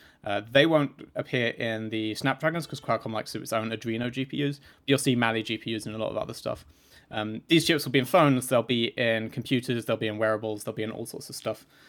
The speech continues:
And this doesn't give us too big a guess at performance, but it's the kind of standard stuff we expect from mobile chipset advancements, which is kind of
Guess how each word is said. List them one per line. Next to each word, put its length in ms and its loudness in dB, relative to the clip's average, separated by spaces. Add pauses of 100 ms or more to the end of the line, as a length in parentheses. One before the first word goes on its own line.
(200)
And 380 -6
this 180 -4
doesn't 300 4
give 140 2
us 160 -8 (120)
too 220 2
big 140 2
a 160 2 (140)
guess 200 4
at 100 -12
performance, 420 2
but 140 -2
it's 160 -8
the 100 -6
kind 140 -4
of 60 -6
standard 340 -2
stuff 260 -4
we 80 -8
expect 380 0
from 300 -8 (320)
mobile 280 2
chipset 360 0
advancements, 500 0
which 220 -4
is 100 -2
kind 200 -4
of 140 -6